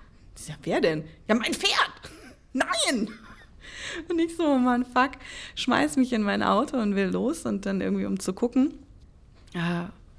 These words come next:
ja, bin aus dem Hof nochmal rausgefahren und dann kommt aus dem Nachbarhof, wir sind bei uns drei Reiterhöfe direkt nebeneinander, kommt eine so, auch so, äh,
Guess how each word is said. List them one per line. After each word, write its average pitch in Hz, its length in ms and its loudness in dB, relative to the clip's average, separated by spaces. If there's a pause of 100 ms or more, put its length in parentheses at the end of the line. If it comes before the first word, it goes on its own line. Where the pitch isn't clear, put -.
ja, 220 200 0 (220)
bin 190 160 2
aus 185 220 -2
dem 180 160 0
Hof 196 160 -2
nochmal 190 240 2
rausgefahren 214 560 -2
und 196 80 0
dann 190 100 2
kommt 202 180 0
aus 180 120 -4
dem 196 100 2
Nachbarhof, 175 480 0
wir 175 80 0
sind 190 160 2
bei 180 60 2
uns 175 180 -2
drei 180 200 0
Reiterhöfe 185 480 2
direkt 165 220 0
nebeneinander, 180 520 0 (480)
kommt 214 240 4
eine 190 420 2
so, 185 240 -6
auch 170 180 -6
so, 175 300 0
äh, 165 300 0